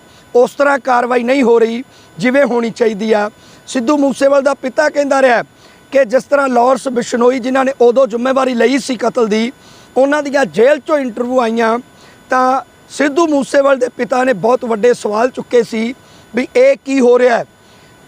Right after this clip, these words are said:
ਇੱਕ ਇੰਨੇ ਵੱਡੇ ਕਾਤਲ ਉਹਨਾਂ ਦੀਆਂ ਇੰਟਰਵਿਊ ਕਿਵੇਂ ਆ ਰਹੀਆਂ? ਇਹ ਸਵਾਲ ਸਿੱਧੂ ਮੂਸੇਵਾਲੇ ਦੇ ਪਿਤਾ ਨੇ ਉਠਾਏ ਸੀ ਸਰਕਾਰ ਦੇ ਉੱਪਰ ਕਿ ਸਰਕਾਰ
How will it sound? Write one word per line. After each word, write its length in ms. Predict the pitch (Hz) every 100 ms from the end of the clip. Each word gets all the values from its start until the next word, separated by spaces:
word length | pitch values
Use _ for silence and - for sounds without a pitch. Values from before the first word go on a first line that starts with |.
| _ -
ਇੱਕ 220 | 277 -
ਇੰਨੇ 340 | 277 269 285
ਵੱਡੇ 460 | 269 240 262 277 277 - _
ਕਾਤਲ 540 | 254 262 - 285 196 135 _ _ 254
ਉਹਨਾਂ 260 | 277 277
ਦੀਆਂ 220 | 240 269 269 262
ਇੰਟਰਵਿਊ 460 | 277 311 311 311
ਕਿਵੇਂ 240 | 247 277 269
ਆ 100 | 254
ਰਹੀਆਂ? 320 | 254 240 175 - _ _
ਇਹ 120 | 262 277
ਸਵਾਲ 320 | 233 226 247 247
ਸਿੱਧੂ 320 | 247 208 240
ਮੂਸੇਵਾਲੇ 400 | 226 - 240 233
ਦੇ 100 | 226
ਪਿਤਾ 360 | - 262 294
ਨੇ 100 | 269 269
ਉਠਾਏ 320 | 226 185 208
ਸੀ 300 | 208 226 220 226 - - - -
ਸਰਕਾਰ 560 | 247 226 - 262 311
ਦੇ 120 | 302
ਉੱਪਰ 460 | 277 - 262 247 254 - - - -
ਕਿ 140 | 285
ਸਰਕਾਰ 640 | - 262 - 247 254 269